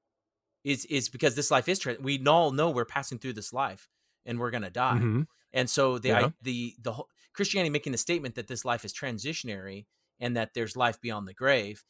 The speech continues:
Speaker 1: it both matches our expectations that there, you know, all of us, uh, you know, almost everyone I'm ever around, I remember having a discussion with an,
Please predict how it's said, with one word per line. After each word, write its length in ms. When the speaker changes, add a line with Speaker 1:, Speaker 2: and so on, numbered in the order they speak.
Speaker 1:
it 160
both 240
matches 640
our 160
expectations 1120
that 280
there, 220
you 100
know, 140
all 220
of 100
us, 460
uh, 340
you 140
know, 80
almost 380
everyone 320
I'm 100
ever 180
around, 440
I 60
remember 280
having 260
a 140
discussion 380
with 120
an, 200